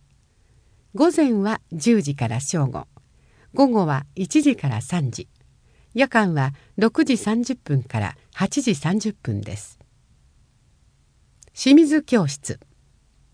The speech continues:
清水三の二十二の四の二階。番号、レベル、コース名と内容、日時の順にお伝えします。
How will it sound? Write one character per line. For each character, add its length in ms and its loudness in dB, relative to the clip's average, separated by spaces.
清 180 4
水 380 0
三 300 4
の 140 6
二 180 2
十 240 0
二 140 2
の 220 0
四 320 -2
の 180 0
二 140 -6
階。 340 -6
番 240 4
号、 380 0
レ 140 4
ベ 120 0
ル、 220 -4
コ 140 2
ー 60 2
ス 180 0
名 180 2
と 160 -4
内 300 -2
容、 340 -2
日 260 2
時 100 0
の 120 0
順 220 -2
に 180 -2
お 80 -4
伝 260 -6
え 20 -6
し 160 -12
ま 140 -10
す。 240 -18